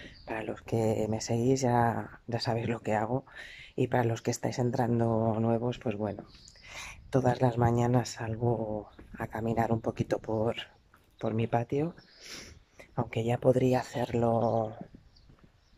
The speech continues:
fuera, en la calle, un ratito al día, porque ya nos han otorgado ciertos permisos en esto del confinamiento.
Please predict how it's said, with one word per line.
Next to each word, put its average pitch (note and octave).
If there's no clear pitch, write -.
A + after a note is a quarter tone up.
fuera, C#3
en A#2+
la G#2+
calle, B2
un A#2+
ratito A#2
al A2
día, C3+
porque A2+
ya B2
nos A#2
han A2
otorgado A2+
ciertos -
permisos C3
en A#2
esto A2+
del A2
confinamiento. A2+